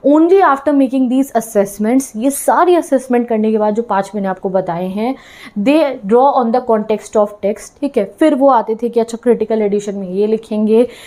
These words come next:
and then जो है particularly उन्होंने जो है महाभारत का क्रिटिकल एडिशन बनाया।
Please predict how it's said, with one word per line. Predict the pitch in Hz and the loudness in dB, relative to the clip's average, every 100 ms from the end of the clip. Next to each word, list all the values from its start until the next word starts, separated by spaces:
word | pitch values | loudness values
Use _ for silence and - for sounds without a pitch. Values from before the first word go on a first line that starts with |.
| - - | -12 -2
and | 233 240 220 | 0 2 2
then | 269 311 | 2 2
जो | 277 247 | 0 0
है | 220 247 | 0 0
particularly | 240 220 220 214 196 214 | 0 0 0 2 2 0
उन्होंने | 233 202 190 196 226 | 0 0 -2 -2 -2
जो | 202 | -4
है | 196 254 269 - - 208 | -4 -4 -6 -20 -12 -4
महाभारत | 220 214 208 196 196 | -2 2 2 2 0
का | 196 285 | 0 0
क्रिटिकल | 285 240 208 226 | 0 -2 -2 -2
एडिशन | 202 180 196 202 185 | -2 -4 -6 -8 -8
बनाया। | 175 165 196 | -8 -6 -2